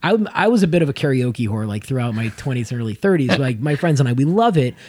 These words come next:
Speaker 1: And there are, like, great singers in L A, and, like, it's fun to go where, like, people are really great at it. But this place, Monday night was karaoke night, but people didn't show up for it. It was the same, like, five barflies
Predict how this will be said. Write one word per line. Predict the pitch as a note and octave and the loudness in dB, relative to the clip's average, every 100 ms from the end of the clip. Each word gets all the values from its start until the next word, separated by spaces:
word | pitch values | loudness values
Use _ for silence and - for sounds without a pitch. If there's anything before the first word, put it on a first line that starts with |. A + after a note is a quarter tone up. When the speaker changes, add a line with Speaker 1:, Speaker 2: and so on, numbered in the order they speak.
| - - - | -20 -12 -2
Speaker 1:
And | F#3+ F#3+ | 0 2
there | |
are, | A3 | 2
like, | E3+ A#2+ | 2 -2
great | B2 A#2+ | -4 -4
singers | - A#3+ A3 G#3 | -2 2 2 4
in | G3 | 4
L | F#3 F3 | 4 4
A, | E3 D#3+ | 4 4
and, | C#3 C3 | 2 2
like, | D#3 C#3+ | 0 0
it's | - | -2
fun | - A#3+ | 2 2
to | D3+ | 4
go | C3+ C#3+ | 4 2
where, | B2+ B2 | 2 -2
like, | A#2 | -4
people | - D3+ B2+ | -2 -2 -2
are | A2+ | -2
really | B2 A#2+ | -2 -2
great | G2 A#2 B2 | -4 -4 -2
at | B2+ B2 | -2 -2
it. | B2 - - - - _ _ | -4 -8 -20 -20 -20 _ _
But | - C3+ | -4 -2
this | G3+ A#3 | 2 0
place, | - D#3+ C#3 B2 - - - _ _ - - - _ _ - | 2 2 2 2 0 -4 -10 _ _ -16 -16 -16 _ _ -2
Monday | D#3 F3 G#3 | 2 4 4
night | F3+ D#3+ D3 | 4 4 2
was | C#3+ | 0
karaoke | - D3+ C#3+ D#3+ D#3 | 4 4 4 4 2
night, | C3+ B2 A#2 - | 0 0 -2 -2
but | D3 A2 _ - | -2 -2 _ -2
people | A3+ A3 | 2 4
didn't | F3 F#3 E3 | 4 4 2
show | - C#3 F3+ | 4 4 4
up | A3+ | 2
for | - G#2+ G#2 | -2 -4 -4
it. | G2+ - | -6 0
It | E3+ | 0
was | D#3+ C3 | 2 -2
the | C#3+ | -2
same, | - E3+ F3 F3 E3 - - - | 0 2 4 2 0 -4 -14 -4
like, | B2 - | -4 -4
five | - - C#3 C#3+ C3 A2+ | -6 0 2 2 0 -2
barflies | B2 B2+ D3 - A2 G2+ G2+ A2+ | -2 0 0 -2 -4 -2 -4 -6